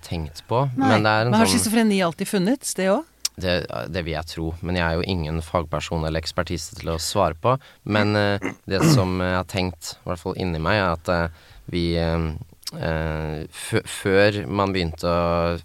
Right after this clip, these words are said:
Speaker 1: for lenge siden, bure inne, folk som ble gale eller klikka, <laughs>
Speaker 2: Mm.
Speaker 1: ikke sant?
Speaker 2: Mm.
Speaker 1: Disse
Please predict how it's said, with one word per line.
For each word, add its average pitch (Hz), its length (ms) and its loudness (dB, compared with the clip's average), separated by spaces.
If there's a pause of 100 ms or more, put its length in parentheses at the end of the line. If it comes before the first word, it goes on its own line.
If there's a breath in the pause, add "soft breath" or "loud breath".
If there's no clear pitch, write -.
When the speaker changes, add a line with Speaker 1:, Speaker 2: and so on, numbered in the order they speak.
(120)
Speaker 1:
for 92 280 -4
lenge 85 260 -2
siden, 85 280 -2
bure 87 260 0
inne, 85 400 0
folk 95 240 -6
som 76 320 -6 (640 soft breath)
ble 87 220 -2
gale 80 600 0
eller 90 200 0
klikka, 82 480 -2
<laughs> - 40 -16
Speaker 2:
Mm. 101 400 4
Speaker 1:
ikke 92 160 -4
sant? 104 280 4
Speaker 2:
Mm. 95 100 2
Speaker 1:
Disse 90 320 2